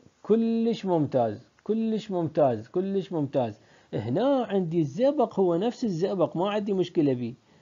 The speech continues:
الضغط هنا مساوي إلى الضغط هنا، ففرق الضغط صفر. بس هنا هذا الزئبق وهذا زيت، فكثافة الزئبق تفرق عن كثافة الزيت. أنا ال-،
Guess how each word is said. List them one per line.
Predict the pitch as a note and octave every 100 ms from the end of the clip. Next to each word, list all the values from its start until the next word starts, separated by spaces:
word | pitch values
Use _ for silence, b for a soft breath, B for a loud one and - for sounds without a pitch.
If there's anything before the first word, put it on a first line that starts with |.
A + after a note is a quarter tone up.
| b D3+
الضغط | B2+ E3+ G#3 A#3+ A#3+
هنا | G#3+ A3 A#3+ B3
مساوي | E3+ D3+ D#3 E3+ A3 G#3+
إلى | G#3
الضغط | F3+ F#3 F#3 F#3+
هنا، | E3+ F3+ G#3
ففرق | A3 E3 D3+ - - D3+ F#3 F#3+ F#3+
الضغط | F3 G#3+ G#3
صفر. | - G3+ C#3+ B2+ - b b b - - - -
بس | D#3 E3+ E3+
هنا | C#3+ C#3 A#3 C#4+ A#3+ -
هذا | A#2 C#3+ F3 E3+
الزئبق | B2+ E3+ B3+ C4+ C#4 B3+
وهذا | F#3+ F#3+ F3+ F#3 F3+ -
زيت، | C#3 F#3 C#3+ G#2+ - _
فكثافة | - D3 C#3+ D3 D3+ C3+ A3+ C4+
الزئبق | A#3+ A#3+ A3+ A3+ A3
تفرق | A3+ C4 C4
عن | A#3
كثافة | A3 G#3 G3 F3+ D#3+
الزيت. | D3+ C3 B2 -
أنا | D3+ E3 D#3+
ال-، | D#3 D#3